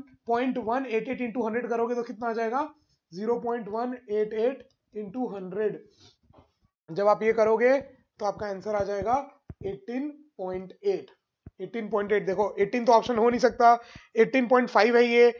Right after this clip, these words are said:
ये भी नहीं हो सकता, एटीन एंड हाफ, एटीन पॉइंट फ़ाइव है, फ़ोर बाई फ़ाइव, फ़ोर बाई फ़ाइव कितना होता है, पॉइंट एट, हाँ, तो एटीन पॉइंट एट,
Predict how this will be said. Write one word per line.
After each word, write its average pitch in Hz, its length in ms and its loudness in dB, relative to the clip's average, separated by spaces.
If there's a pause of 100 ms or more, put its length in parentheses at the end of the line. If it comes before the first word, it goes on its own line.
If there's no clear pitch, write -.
(180)
ये 220 80 -2
भी 240 100 0
नहीं 254 100 2
हो 247 60 4
सकता, 240 240 0
एटीन 233 300 0
एंड 233 120 -2
हाफ, 220 200 6
एटीन 220 220 -4
पॉइंट 226 160 -2
फ़ाइव 226 240 4
है, 240 120 2 (600)
फ़ोर 269 180 6
बाई 269 120 10
फ़ाइव, 220 200 0
फ़ोर 240 220 0
बाई 247 140 4
फ़ाइव 247 180 0
कितना 247 180 -2
होता 254 140 2
है, 247 60 -2
पॉइंट 226 260 0
एट, 180 120 -2
हाँ, 175 100 -2
तो 185 80 -10
एटीन 190 300 -6
पॉइंट 214 240 -4
एट, 175 140 -6